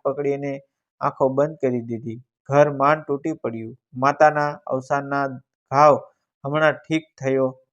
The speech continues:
પણ નહોતો, ત્યાં પિતા પણ બીમાર પડ્યા. દિવસો સુધી ચાલેલી સારવાર પછી એક સાંજે તેમણે સુમનને નજીક બોલાવી. અવાજ નબળો હતો, આંખોમાં ચિંતા હતી. ભાઈ રવિ એક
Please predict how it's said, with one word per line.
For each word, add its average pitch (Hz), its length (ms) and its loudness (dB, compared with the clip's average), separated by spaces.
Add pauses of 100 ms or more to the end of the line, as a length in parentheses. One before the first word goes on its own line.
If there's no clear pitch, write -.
પણ 139 160 -2
નહોતો, 139 440 -4 (380)
ત્યાં 139 160 0
પિતા 165 360 4
પણ 147 260 -4
બીમાર 143 360 0
પડ્યા. 113 400 -8 (180)
દિવસો 175 380 2
સુધી 147 380 -4 (720)
ચાલેલી 147 500 2
સારવાર 139 480 2 (140)
પછી - 260 -6 (100)
એક 165 240 0
સાંજે 135 440 -2
તેમણે 135 540 -6 (180)
સુમનને 160 400 -4
નજીક 131 380 -8
બોલાવી. 117 440 0 (440)
અવાજ 156 380 6
નબળો 139 380 -2
હતો, 113 480 -8
આંખોમાં 147 520 -2
ચિંતા 131 520 -2
હતી. 110 220 -12
ભાઈ 139 360 2 (440)
રવિ 151 240 0
એક 160 300 -6